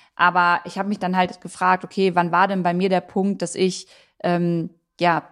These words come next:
da, dass ich das gespürt habe, dass es bei mir im Alltag spürbar war.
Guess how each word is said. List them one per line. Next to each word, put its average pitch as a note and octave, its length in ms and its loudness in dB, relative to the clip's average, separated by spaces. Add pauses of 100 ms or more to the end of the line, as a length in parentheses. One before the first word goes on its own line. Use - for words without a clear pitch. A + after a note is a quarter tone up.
(120)
da, F3+ 100 6
dass F3+ 180 -4
ich F#3+ 120 -2
das - 160 -4
gespürt A#3 400 0
habe, D#3 160 0
dass D#3+ 160 -4
es F3 60 -10
bei F3 120 0
mir F#3+ 240 2
im F#3 80 -2
Alltag F#3 340 0
spürbar F3+ 520 0
war. F#3+ 420 2